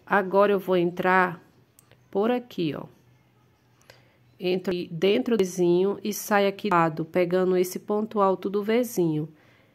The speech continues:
Saí aqui, ó. Venho com fio, laço na ponta da agulha, passo por trás e puxo. Laço, tiro duas laçadas.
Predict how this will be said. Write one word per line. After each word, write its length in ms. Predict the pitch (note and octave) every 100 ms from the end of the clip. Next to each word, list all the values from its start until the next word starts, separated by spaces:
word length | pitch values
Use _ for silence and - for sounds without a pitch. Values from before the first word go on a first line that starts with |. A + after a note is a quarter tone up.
| _ _
Saí 520 | - - F#3+ E3+ F3 F#3+
aqui, 140 | B3
ó. 200 | F3+ E3 - _ -
Venho 320 | F3 G3 A#3
com 160 | A3+ A3+
fio, 260 | G3+ G3+
laço 420 | G3+ F#3+ F#3+ - G3
na 100 | F#3
ponta 360 | F#3 F3+ F#3
da 200 | F3 F3
agulha, 480 | E3+ E3 E3+ F#3+ G3
passo 400 | G3 G3 G#3+ G3
por 240 | - G3+
trás 480 | G#3 - F3+ F3+ F3+
e 40 | G#3+
puxo. 680 | - G3 F3 E3 - F3 E3+ _ _ _ _ _ _ -
Laço, 560 | F#3 E3 D#3 D#3 F3 - _ _
tiro 340 | - G#3 G3 G3
duas 400 | F#3 F3+ E3+ E3
laçadas. 1200 | D#3 D#3 - D3+ C#3+ C#3 C#3+ F3+ B3 - -